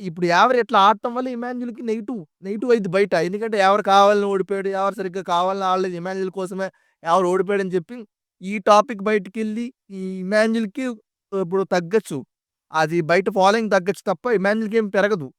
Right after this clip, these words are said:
ఎవరు చేసింది ఇమాన్యుల్‌కి ఏమి సపోర్టెడ్ పాజిటివ్‌నెస్ బయట ఏం పెరగదు.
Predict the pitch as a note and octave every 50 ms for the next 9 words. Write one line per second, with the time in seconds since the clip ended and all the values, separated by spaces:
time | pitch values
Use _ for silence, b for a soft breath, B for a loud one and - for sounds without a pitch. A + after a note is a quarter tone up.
0 | - D#3 D3+ D#3+ F3 G3+ G3+ - G#3+ G3+ F#3+ G#3+ G#3 G#3 G3+ G#3 G3 F#3 F#3+ G3+
1 | G3+ G3+ G3+ G#3 G3+ F#3 G3+ G3+ G3+ G3+ G#3+ G#3+ G3+ F#3 _ _ _ _ _ _
2 | _ - E3+ E3 D3+ G#3 G#3 F#3 A3+ F#3+ G#3 G#3 F#3 - F3+ F3+ F#3+ F#3 - -
3 | G#3 G3 G3+ F#3 - G#3+ E3+ F3+ F#3 F3+ G#3 G#3 F3+ F#3+ F3 F#3 F#3 F3+ D#3 A#2+